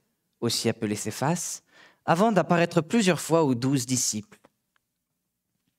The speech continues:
Ensuite, Jésus-Christ a été vu par plus de cinq cents frères à la fois,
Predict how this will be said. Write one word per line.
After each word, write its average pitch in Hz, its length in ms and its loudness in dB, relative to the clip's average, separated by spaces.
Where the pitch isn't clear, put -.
Ensuite, 190 600 0
Jésus-Christ 220 520 2
a 202 40 4
été 185 180 4
vu 208 160 2
par 170 240 0
plus 220 160 2
de 175 100 4
cinq 233 240 2
cents 208 240 2
frères 185 360 0
à 170 40 4
la 165 100 2
fois, 120 460 -2